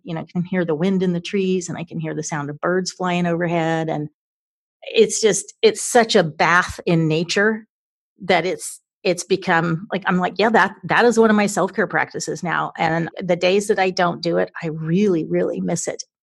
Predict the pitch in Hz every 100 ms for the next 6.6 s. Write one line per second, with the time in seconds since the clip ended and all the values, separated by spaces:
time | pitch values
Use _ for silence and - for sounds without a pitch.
0 | - 196 170 160 - 202 214 202 185 175
1 | 165 160 180 - 165 165 175 170 165 165
2 | - 165 151 151 147 190 202 - _ _
3 | _ _ _ 170 160 165 165 156 180 156
4 | 165 170 - - _ - 175 165 160 143
5 | - 170 165 160 185 180 170 156 156 -
6 | - 139 151 175 - -